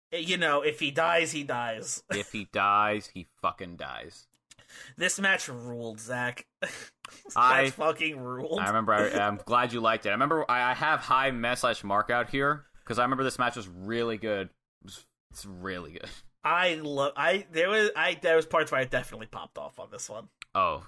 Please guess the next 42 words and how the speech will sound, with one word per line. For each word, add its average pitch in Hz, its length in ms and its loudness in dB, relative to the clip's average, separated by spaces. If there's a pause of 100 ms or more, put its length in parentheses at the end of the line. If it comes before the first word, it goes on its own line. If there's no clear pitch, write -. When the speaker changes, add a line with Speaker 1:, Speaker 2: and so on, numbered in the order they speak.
(140)
Speaker 2:
oh 69 180 -2
yeah. - 140 -4
Speaker 1:
Like, 151 280 2
it 170 200 0
was 147 180 4
very, 135 420 2
very 123 320 -4
<laughs> - 60 -8
good. - 180 -4 (520)
Speaker 2:
I - 100 -10
think - 120 -2
if - 80 -4
I 147 60 4
Speaker 1:
And 175 160 6
I 180 40 6
Speaker 2:
recall 185 140 6
Speaker 1:
wasn't, 208 340 4
I 180 80 4
wasn't 233 260 6
ready. 196 260 4
I 165 40 8
was 165 100 6
like, 170 140 4
"Oh, 220 140 6
it's 180 100 0
eleven 220 320 2
minutes. 185 260 2
How 196 140 2
good? 190 160 -6
How, 185 140 0
like, 180 220 0
it, 202 220 -10
it's 220 240 -6
fine, 139 260 2
I'm 139 80 -6
sure." 151 320 2
Then 147 140 2
I 143 60 6
was 139 100 2
like, 131 100 0
"What?" 143 560 2
<laughs> 196 60 -10